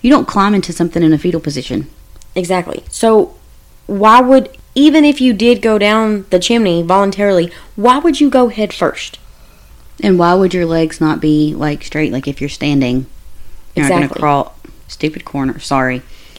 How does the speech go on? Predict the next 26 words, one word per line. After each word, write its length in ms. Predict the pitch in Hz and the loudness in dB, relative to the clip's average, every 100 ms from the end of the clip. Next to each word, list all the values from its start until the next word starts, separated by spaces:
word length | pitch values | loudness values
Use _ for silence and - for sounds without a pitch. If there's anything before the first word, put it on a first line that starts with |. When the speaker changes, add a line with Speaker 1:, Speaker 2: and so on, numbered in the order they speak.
| - | -4
Speaker 2:
And 200 | 214 214 | 0 0
part 320 | - 233 247 | 0 2 4
of 120 | 277 269 | 6 6
it, 200 | 269 - | 4 2
like, 220 | 202 196 | 0 0
I've 240 | 196 180 185 | 0 -2 0
read 380 | 196 196 180 - - | 2 2 0 -6 -14
stuff 420 | - 202 190 - | -4 0 0 0
where 120 | 180 | 0
people 300 | 180 185 180 | 0 -4 -4
say, 220 | 175 180 | -2 0
you 160 | 175 175 | 2 0
know, 220 | 170 170 - - | -2 -4 -10 -10
the 100 | - | -10
fetal 280 | 180 214 202 | -2 2 2
position 580 | 190 190 185 175 185 180 | 0 -2 -2 -2 -2 -2
is 200 | - 165 | -2 -4
like 180 | 165 165 | -4 -6
a 40 | 165 | -8
soothing 680 | - 208 175 170 160 - | -4 -2 0 0 0 0
mechanism 720 | 170 170 175 165 160 160 151 151 | -2 0 0 0 0 -2 -2 -2
or 120 | 156 | -2
this 240 | 165 165 | -2 -2
and 100 | 165 | -2
that, 180 | 175 - | -2 -2
but 140 | 170 | -4